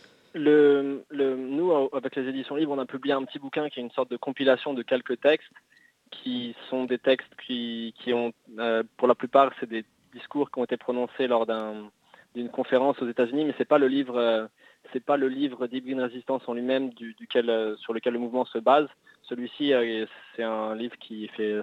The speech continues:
sept cents pages et qu'on est en train de traduire et qui sera publié bientôt. Mais en gros, le petit bouquin qu'on a publié, c'est une sorte de, euh, de, d'aperçu.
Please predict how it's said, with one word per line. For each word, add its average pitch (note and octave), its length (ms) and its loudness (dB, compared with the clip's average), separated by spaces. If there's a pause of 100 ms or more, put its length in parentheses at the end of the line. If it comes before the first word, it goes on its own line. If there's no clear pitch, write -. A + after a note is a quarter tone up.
sept C3 200 -2
cents B2 100 -2
pages C#3 240 4
et A2+ 60 -2
qu'on A2+ 160 -10
est A2 40 -6
en A2+ 120 -6
train - 160 -2
de C3 100 -2
traduire A#2+ 380 -2
et A#2 40 -4
qui A2+ 120 -14
sera - 160 -8
publié A#2 320 -2
bientôt. A#2 420 -6 (340)
Mais A#2 120 -4
en A#2 80 0
gros, C3 160 2
le C#3 60 0
petit - 180 -10
bouquin C#3+ 180 -6
qu'on C#3 140 0
a B2 40 2
publié, C#3 460 0
c'est C3 80 0
une A#2+ 140 -4
sorte B2 260 0
de, A#2 100 -6
euh, A2 360 0 (1080)
de, A2 640 -4
d'aperçu. D3 580 0